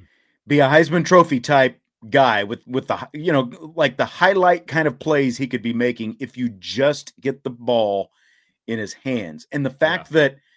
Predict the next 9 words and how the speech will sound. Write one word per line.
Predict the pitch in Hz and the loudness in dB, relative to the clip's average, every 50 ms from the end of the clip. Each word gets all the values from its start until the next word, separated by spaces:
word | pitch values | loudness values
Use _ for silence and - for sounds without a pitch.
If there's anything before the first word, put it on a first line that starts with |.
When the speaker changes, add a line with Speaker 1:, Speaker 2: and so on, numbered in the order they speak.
| _ _ _ _ _ _ | _ _ _ _ _ _
Speaker 1:
he | - 175 185 180 | -6 -4 -4 -2
has | 156 151 165 165 156 147 147 139 117 - - _ _ _ _ _ _ _ | 0 4 4 4 6 6 4 2 0 -4 -16 _ _ _ _ _ _ _
nine | - 117 123 131 139 151 165 180 196 196 196 | -10 -6 -2 0 0 2 2 0 0 -2 -4
rushes | 180 160 151 151 147 139 - 113 98 92 95 101 - - - - | 0 2 4 4 4 2 0 -6 -8 -8 -8 -12 -14 -16 -14 -12
and | 117 113 107 - | -12 -10 -10 -8
three | - 135 160 165 160 | -4 -2 -2 -2 0
catches | 160 156 147 131 - - 95 85 87 - - - - _ _ _ _ _ _ _ _ _ _ _ _ | 2 2 2 2 2 -2 -12 -14 -14 -16 -20 -20 -20 _ _ _ _ _ _ _ _ _ _ _ _
so | - - - 120 110 98 | -14 -8 -4 -4 -4 -4
far | - - 95 80 71 67 - | -4 -6 -6 -6 -6 -6 -10